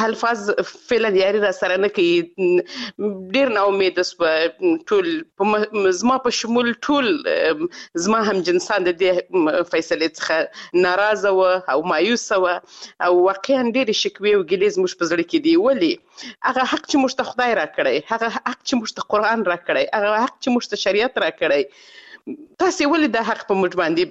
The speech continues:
م، وقفوئ؟ ولې نه راته راکوئ دا حق؟ په څه دلیل یې نه راکوئ؟ آیا تاسې دونه یاستئ چې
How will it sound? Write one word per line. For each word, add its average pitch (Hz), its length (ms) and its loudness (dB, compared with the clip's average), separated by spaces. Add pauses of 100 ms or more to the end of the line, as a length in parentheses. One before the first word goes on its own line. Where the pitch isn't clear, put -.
م، 160 680 2
وقفوئ؟ 165 480 2
ولې 330 280 4
نه 262 140 2
راته 202 240 -2
راکوئ 165 380 2
دا 165 220 -2
حق؟ 185 220 -4
په 214 60 2
څه 403 260 -2
دلیل 294 280 2
یې 226 80 2
نه 247 100 -2
راکوئ؟ 196 540 2 (460)
آیا 285 200 2
تاسې 294 340 -2
دونه 370 400 2
یاستئ - 680 -6
چې - 140 -4